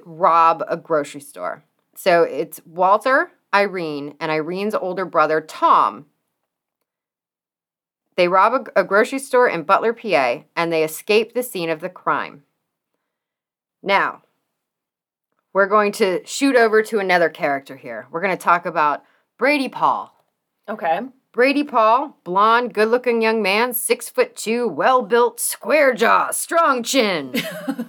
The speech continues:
Speaker 2: The descriptions are just
Speaker 1: Right?
Speaker 2: something. <laughs>
Speaker 1: So he had enlisted with the police January of nineteen twenty-six when he was twenty years old. He was from Hickory, Pennsylvania, the youngest child born.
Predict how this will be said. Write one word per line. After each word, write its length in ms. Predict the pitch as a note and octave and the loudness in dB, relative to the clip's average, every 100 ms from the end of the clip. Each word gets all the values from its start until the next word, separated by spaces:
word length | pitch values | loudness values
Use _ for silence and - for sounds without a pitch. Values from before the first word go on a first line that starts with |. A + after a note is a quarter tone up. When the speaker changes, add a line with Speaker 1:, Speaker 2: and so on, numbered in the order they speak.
| A#3+ B3 C4+ | -12 -12 -14
Speaker 2:
The 140 | B3+ B3+ | 0 2
descriptions 880 | A3+ A3 - A3 A#3 - - F3 D#3 | 2 -4 -10 -6 -6 -6 -12 -10 -4
are 140 | E3+ - _ _ | -6 -6 _ _
just 100 | F3 | 0
Speaker 1:
Right? 320 | F#3+ G3+ - | 2 2 -2
Speaker 2:
something. 460 | - F#3+ F3 B2 - - | -2 -2 -2 -16 -18 -20
<laughs> 60 | - | -6
Speaker 1:
So 300 | B3+ A#3 A3 | 0 2 2
he 240 | B3+ F4 | 0 2
had 160 | F4+ D4+ | 2 0
enlisted 380 | C4 B3+ B3+ | 0 -2 -2
with 80 | A3+ | -4
the 60 | A3 | -8
police 540 | A#3 G#3+ A#3 C4 - - | -8 -6 -6 -8 -12 -16
January 520 | F#3 F#3+ G3 G3 F#3+ | -2 -2 0 0 0
of 80 | F3+ | 0
nineteen 300 | F3 D#3 F3+ | -2 -6 -8
twenty-six 500 | D#3+ E3+ E3 - G#3+ | -10 -8 -6 -4 -4
when 80 | G#3 | -6
he 80 | F3 | -8
was 100 | E3 | -8
twenty 360 | - F3 E3+ D#3+ | -10 -6 -4 -2
years 200 | D#3+ A3+ | 0 4
old. 200 | C4+ A3+ | 4 2
He 80 | A#3 | -6
was 120 | A3 | -2
from 200 | G#3+ G3+ | 0 -2
Hickory, 640 | - G4+ C#4 G#3 E3+ F#3+ | -2 -2 2 2 2 -2
Pennsylvania, 760 | - E3+ E3 D#3 C#3 C3+ C3+ B3 _ _ _ _ _ _ | -8 -6 -4 -2 -2 -2 -8 -10 _ _ _ _ _ _
the 140 | F#3 | -6
youngest 380 | F#3+ F#3 F3+ F3+ | -2 0 -2 -8
child 380 | - D#3 D#3 D#3 | -4 0 0 -4
born. 380 | B2+ B2 B2+ | -12 -10 -12